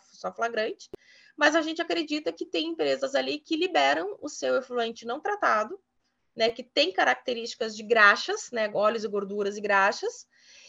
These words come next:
e aí fica uma camada de uma graxa branca, como se fosse aquela graxa que a gente acabou de lavar a, a panela de gordura em casa, ficou aquela graxa branca em cima, tá? Então, assim, todo mundo, "Ai, Aline, mas é, isso é esgoto, isso é esgoto."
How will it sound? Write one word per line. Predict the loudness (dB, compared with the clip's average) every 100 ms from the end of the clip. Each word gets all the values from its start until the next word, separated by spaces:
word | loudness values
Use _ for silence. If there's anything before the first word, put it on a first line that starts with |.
| -6
e | 6
aí | 6 6
fica | 0 0
uma | -2
camada | 0 4 4 4 2
de | 0
uma | 2 2
graxa | 4 2 2 -4
branca, | 0 2 2 0 -6
como | -6 -6 -6
se | -8
fosse | -6 -4 -4
aquela | -2 0 2
graxa | 4 4 4 0
que | -6
a | -6
gente | -8
acabou | -8 -4 -2
de | 0
lavar | 0 2 4 4 4 -2 -20 _ -2
a, | 0 2
a | 0
panela | 2 2 2 0
de | -4
gordura | -6 -6 -4 -4 -8
em |
casa, | 0 2 2 0
ficou | -8 -6
aquela | -2 -2 -4 _ _
graxa | 0 0 0 -4
branca | -2 -2 -4 -10
em |
cima, | -14 -12 -14 -14 _ _ _ -4
tá? | -2 -2 -4 -20 -20 -14 -4
Então, | 4 4
assim, | 4 -2
todo | -2 -2 -2
mundo, | -4 2
"Ai, | 4 4 2
Aline, | -2 -6 -4
mas | -4 -2
é, |
isso | -4 -4 0
é | 0
esgoto, | -2 0 2 2 -4
isso | -8
é |
esgoto." | -6 0 0 0